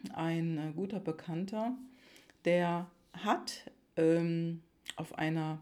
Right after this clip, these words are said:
Handwerkermesse mehrere Jahre so völlig unmotiviert diese Messe hinter sich gebracht, bis er sich, ja, begleiten ließ durch einen Coach und die haben dann zusammen auch Ziele gesetzt.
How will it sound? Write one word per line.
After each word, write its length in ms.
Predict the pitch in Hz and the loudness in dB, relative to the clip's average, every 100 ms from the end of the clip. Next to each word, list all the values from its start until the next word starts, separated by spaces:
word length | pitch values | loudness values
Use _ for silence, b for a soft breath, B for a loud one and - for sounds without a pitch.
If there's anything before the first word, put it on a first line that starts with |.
| - | -8
Handwerkermesse 1120 | - 294 - 170 170 - 151 139 139 - 180 220 B B B B B B B | -2 -2 0 -2 -2 -6 -4 -4 -2 0 0 -2 B B B B B B B
mehrere 420 | 180 214 185 175 | 2 4 4 4
Jahre 540 | 180 160 156 196 202 175 | 4 4 4 4 2 2
so 160 | 165 | 0
völlig 340 | 165 196 190 156 | 2 4 4 4
unmotiviert 720 | 175 185 175 180 151 160 160 | 2 4 2 0 2 4 4
diese 220 | 156 131 | 0 0
Messe 320 | 147 151 190 160 | 0 0 0 0
hinter 340 | 147 143 143 | 0 -2 -4
sich 280 | 139 143 - | -4 -6 -6
gebracht, 560 | 127 123 147 220 - - B B B B B | -6 -4 -6 -6 -14 -20 B B B B B
bis 240 | - 170 - | -2 0 0
er 120 | 170 | 0
sich, 480 | 156 170 175 - - _ _ _ _ _ _ - | 2 0 -2 -12 -18 _ _ _ _ _ _ -4
ja, 220 | 160 127 131 | -2 -2 -4
begleiten 560 | 139 139 131 147 175 | -4 -2 -2 -2 -2
ließ 540 | 175 196 294 - - - _ _ _ _ _ _ _ _ _ - | 0 0 -2 -6 -12 -16 _ _ _ _ _ _ _ _ _ -10
durch 240 | 147 139 | -10 -6
einen 200 | 147 143 | -4 -2
Coach 480 | 143 170 180 254 - - | -2 2 2 2 -6 -6
und 300 | 160 165 - _ _ _ - | -4 -4 -6 _ _ _ -12
die 260 | 147 170 | -4 -2
haben 320 | 175 165 170 160 | -2 -2 -2 -2
dann 140 | 156 | -4
zusammen 440 | - 160 160 156 | -4 -4 -2 -2
auch 140 | - 160 | -4 -8
Ziele 340 | - 208 185 | -6 -4 -2
gesetzt. 540 | 139 - - - - | -4 -6 -10 -12 -18